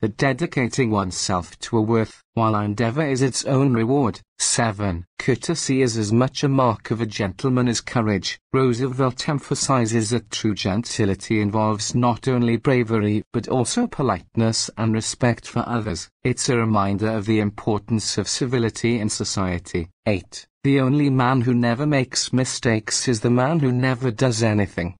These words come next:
Roosevelt acknowledges that making mistakes is a natural part of taking action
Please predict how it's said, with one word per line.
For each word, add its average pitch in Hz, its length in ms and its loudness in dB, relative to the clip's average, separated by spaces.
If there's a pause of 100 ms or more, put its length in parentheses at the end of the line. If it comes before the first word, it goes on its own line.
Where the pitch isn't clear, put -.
(120)
Roosevelt 117 560 2
acknowledges 120 760 0
that 104 260 -2
making 117 540 2
mistakes - 720 -2
is 120 160 0
a 117 60 2
natural 131 560 0
part 131 400 -4
of 131 140 -4
taking 135 480 0
action 110 500 -2